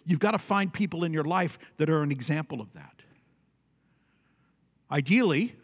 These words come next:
and this is where it gets sobering for those of us that have the privilege of leading in the church,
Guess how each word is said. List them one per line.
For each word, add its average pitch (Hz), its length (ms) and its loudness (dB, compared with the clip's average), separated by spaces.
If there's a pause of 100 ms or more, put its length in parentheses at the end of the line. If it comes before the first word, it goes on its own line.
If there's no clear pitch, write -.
(480)
and 147 100 -6
this 160 160 -4
is 127 100 -8
where 147 200 0
it 127 100 -6
gets - 380 -8 (800)
sobering 131 680 -2
for 131 140 -8
those 139 220 -4
of 139 100 -6
us 131 160 -10
that 131 120 -6
have 135 200 -4
the 131 80 -6
privilege 135 420 -4
of 117 100 -8
leading 151 380 -2
in 131 100 -4
the 127 100 -6
church, - 600 -6